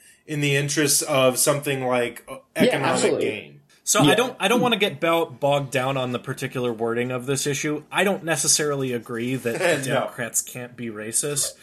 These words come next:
Speaker 3: but I will, I will leave
Speaker 2: No,
Speaker 3: it at
Speaker 2: not at
Speaker 3: that,
Speaker 2: all.
Speaker 3: and
Speaker 1: So
Speaker 3: we can, we can just continue the conversation.
Speaker 2: They, they could, they could be. They, they
Speaker 1: Not
Speaker 2: ain't
Speaker 1: anymore,
Speaker 2: most of the
Speaker 1: anyway.
Speaker 2: time.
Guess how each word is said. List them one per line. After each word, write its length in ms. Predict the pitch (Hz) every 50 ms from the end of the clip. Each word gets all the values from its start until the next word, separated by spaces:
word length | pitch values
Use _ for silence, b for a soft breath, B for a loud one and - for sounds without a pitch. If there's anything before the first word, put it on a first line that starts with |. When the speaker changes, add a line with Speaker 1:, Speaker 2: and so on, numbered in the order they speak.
| B B B B _
Speaker 3:
but 160 | 151 151 147
I 120 | 143 147 156
will, 220 | 156 147 143 135
I 240 | - - - 170 202
will 220 | 208 190 165 147 143
leave 220 | 147 165 - -
Speaker 2:
No, 100 | - 160
Speaker 3:
it 60 | 151
at 100 | 139 135
Speaker 2:
not 100 | - -
at 80 | - 131
Speaker 3:
that, 160 | 139 147 202
Speaker 2:
all. 100 | 214 143
Speaker 3:
and 180 | 139 139 135 123
Speaker 1:
So 200 | 120 202 196 190
Speaker 3:
we 40 | 175
can, 160 | 139 131 117 123
we 80 | 147 147
can 100 | 151 143
just 200 | 127 131 - -
continue 420 | - 127 113 - - 127 123 123
the 80 | 120 117
conversation. 640 | 117 - 117 117 107 113 - - - 117 113 - 151
Speaker 2:
They, 400 | - 180 208 196 - 113 - - - - - -
they 240 | 139 151 170 196 196
could, 400 | 185 - - 220 220 208 208 175
they 120 | 170 190
could 280 | 190 190 - 285 214 160
be. 340 | 151 139 135 135 131 131 - _ _ _ _ _ _ _ _ _ _ _ _
They, 340 | 131 127 151 156 165 - -
they 180 | - 143 135 147
Speaker 1:
Not 120 | 143 147
Speaker 2:
ain't 240 | 147 208 214 - 147
Speaker 1:
anymore, 240 | 143 139 143 160 180
Speaker 2:
most 120 | 185 -
of 60 | - 139
the 40 | 131
Speaker 1:
anyway. 60 | 127
Speaker 2:
time. 400 | 135 127 120 120 120 117 - -